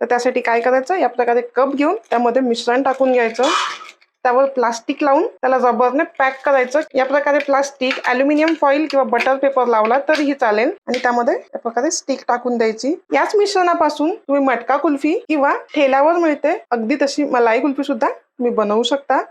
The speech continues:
आठ ते दहा ताससाठी फ्रीजरमध्ये हे सेट व्हायला ठेवून देऊ. सेट व्हायला ठेवल्यावर आठ ते दहा तासानंतर हे आपण चेक करून घेऊ. आपली मटका कुल्फी इथे व्यवस्थित सेट झालेली आहे, तुम्ही बघू शकता. कॅरामलमुळं आपल्या कुल्फीला रंग आणि टेक्स्चर किती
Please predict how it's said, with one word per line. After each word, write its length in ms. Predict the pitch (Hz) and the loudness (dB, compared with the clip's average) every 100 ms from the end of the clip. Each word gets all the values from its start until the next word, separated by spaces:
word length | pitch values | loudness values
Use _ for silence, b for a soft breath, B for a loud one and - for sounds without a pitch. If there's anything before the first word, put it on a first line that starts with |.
| - | -4
आठ 240 | 247 247 | -4 -2
ते 80 | 269 | 0
दहा 260 | 254 233 294 | 0 0 0
ताससाठी 460 | 311 302 294 262 349 | 0 0 -2 -2 -4
फ्रीजरमध्ये 640 | - 262 269 302 254 359 | -4 0 2 2 0 0
हे 140 | 320 | -2
सेट 300 | 311 269 262 | -2 -2 0
व्हायला 240 | 285 254 233 | 0 2 0
ठेवून 320 | 233 220 220 | 0 0 0
देऊ. 160 | 240 381 - _ _ _ _ _ _ _ - | 0 -2 -6 _ _ _ _ _ _ _ -16
सेट 300 | - 311 370 | -4 -2 0
व्हायला 280 | 466 370 349 | 0 0 0
ठेवल्यावर 480 | 349 311 277 269 349 - _ | 0 0 2 2 0 -6 _
आठ 240 | 240 240 - | -4 -4 -6
ते 60 | |
दहा 340 | 240 254 240 294 | -2 -2 0 -2
तासानंतर 560 | 330 302 269 247 330 | -2 0 -2 -2 -6
हे 120 | 392 | -4
आपण 240 | 262 254 294 | -6 -4 -8
चेक 340 | 277 247 240 - | -4 -4 -4 -2
करून 300 | 226 226 220 | 0 0 0
घेऊ. 280 | 226 330 466 _ | 0 -2 -6 _
आपली 220 | - 262 | -10 -4
मटका 400 | 254 233 220 285 | -2 -2 -2 -2
कुल्फी 320 | 320 359 339 392 - - | 0 -2 -2 -6 -8 -8
इथे 160 | 262 | -4
व्यवस्थित 520 | 247 240 254 262 349 | -2 0 0 -2 -6
सेट 280 | 339 311 277 | -4 -2 0
झालेली 380 | 254 240 233 226 | 0 0 0 0
आहे, 280 | 226 226 285 | -2 -4 -8
तुम्ही 400 | - _ 233 233 | -10 _ -6 -2
बघू 280 | 214 202 240 | -2 -2 -2
शकता. 400 | 294 262 262 330 - _ _ 269 | -4 -2 -2 -4 -6 _ _ -4
कॅरामलमुळं 640 | 240 240 269 339 330 311 339 | 0 0 -2 -2 -2 -4 -4
आपल्या 220 | 247 254 254 | -6 -4 -4
कुल्फीला 440 | 254 226 240 233 | -6 -8 -4 -2
रंग 260 | 220 226 214 | 0 0 -2
आणि 440 | 311 - 247 254 | -4 -6 -4 -2
टेक्स्चर 360 | 262 226 - 262 | -2 -4 -4 -6
किती 260 | 262 254 | -6 -14